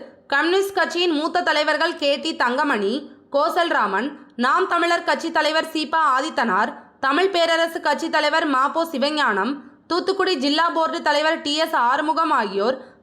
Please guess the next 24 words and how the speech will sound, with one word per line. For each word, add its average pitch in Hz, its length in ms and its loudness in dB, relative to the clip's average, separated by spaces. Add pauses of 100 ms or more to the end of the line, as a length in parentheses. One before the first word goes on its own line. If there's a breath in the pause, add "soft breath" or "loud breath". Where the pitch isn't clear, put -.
கடும் 381 320 4
எதிர்ப்பு 320 320 -6
தெரிவித்தனர். 214 600 0 (440 loud breath)
இவர்கள் 311 460 2
அனைவரும் 320 440 0
நாடார் 320 400 2
சமூகத்தைச் 285 480 0
சேர்ந்தவர்கள். 208 580 0 (440 loud breath)
அரசியல் 381 480 2
ரீதியாக 330 560 2
பெருந்தலைவர் 311 580 2
காமராசர் 339 640 2
அரசுக்கு 277 380 -2 (120)
எதிர்ப்பு 269 260 0
தெரிவித்தனர். 214 640 0 (440 loud breath)
பெருந்தலைவர் 302 560 2
காமராஜரின் 294 680 2
அரசுக்கு 277 380 0 (120)
கடும் 330 320 2
கண்டனம் 311 420 0
தெரிவித்தனர். 214 580 0 (480 loud breath)
பெருந்தலைவர் 359 580 2
காமராஜர் 339 580 2
ஆட்சியில் 220 460 -2